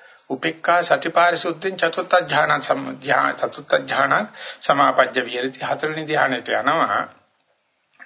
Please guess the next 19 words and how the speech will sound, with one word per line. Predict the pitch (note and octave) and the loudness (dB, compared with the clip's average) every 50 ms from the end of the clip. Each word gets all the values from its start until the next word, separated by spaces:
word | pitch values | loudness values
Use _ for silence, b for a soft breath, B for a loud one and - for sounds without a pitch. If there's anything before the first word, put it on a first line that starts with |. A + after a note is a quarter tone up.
| - - - - C3 | -18 -18 -16 -12 -8
සුඛයත් | B2+ - - C3+ - - C3+ B2+ C3 C#3+ C#3 - - B B B B B B | -8 -6 -6 -6 -6 -2 2 4 4 2 2 -2 -14 B B B B B B
උපේක්ෂාවත් | - C#3 - D3+ C3 - - C3 A#2+ A2+ A2+ - - | -10 -4 -2 -2 -2 0 2 2 4 4 2 2 -2
අතහැරලා | G#2 - - B2 C3 C3 B2 A2 A2 A#2 D3 F#3 - | -6 -2 0 2 2 2 2 2 2 2 2 2 0
සතියෙන් | - - D3+ C#3+ - - - D3+ D3 D#3+ F#3 A3+ - - - _ _ _ b b b b b b | -2 0 0 0 0 -2 -8 -6 -6 -6 -6 -6 -10 -14 -20 _ _ _ b b b b b b
උපේක්ෂාවෙන් | D3 - D3 C#3 - - C3+ B2+ C3 C3 B2+ B2+ | -6 -6 -6 -4 0 2 4 4 4 2 0 0
පරිශුද්ධ | B2+ - A2+ A2+ - C3+ C3 C3 E3 | 0 -2 -2 -2 -4 -6 -4 -2 -2
වෙච්ච | D#3+ F3 F3+ F3 - - - - - B B B B B B B B | -2 -2 -2 -4 -8 -10 -10 -10 -12 B B B B B B B B
චතුත්ථ | B - D3 C#3+ - D#3+ D3+ - E3 D#3 | B -6 -6 -4 -4 -8 -2 -2 -2 -2
ධ්‍යානයට | D3+ D#3 C#3+ C#3+ D#3 D#3+ D#3 D#3 C#3 | -2 0 0 0 0 0 0 0 0
යනකොට | C3 C3+ D3 D3+ E3 D#3+ F3 | 0 0 -2 -2 -2 -2 0
ලැබෙන්නේ | C#3+ B2 A#2+ A#2 C#3+ C#3+ D3+ D#3+ F3 G3 B3 D#4+ - - - _ _ _ _ _ _ _ _ _ _ _ _ _ B B B B B B B B B B | 0 0 0 0 0 -2 -2 -2 -2 -2 -2 -4 -4 -8 -20 _ _ _ _ _ _ _ _ _ _ _ _ _ B B B B B B B B B B
අදුක්කම | - C3 C3 C3+ E3 - - F3 F3 D#3+ | -6 -6 -6 -6 -8 -6 -6 -6 -6 -4
සුඛ | D#3 E3+ E3 D#3+ | -8 -6 -6 -4
වේදනාව | D3+ D3+ D3 D3 D3 C#3 C3 C3 C3 | -2 -2 -2 -2 0 0 0 0 0
තමයි. | C#3 C3+ C#3 E3+ G#3 | -2 -2 0 -2 -2
නමුත් | G#3+ F3 D#3+ E3 E3 - | -2 -4 -6 -6 -6 -8
එතන | D3+ C3 - G#2 | -10 -8 -6 -8
අවිද්‍යාව | G#2 F3+ - - - - A2+ C3+ E3 | -8 -8 -8 -12 -12 -10 -10 -10 -10
නෑ. | E3 - - | -12 -12 -14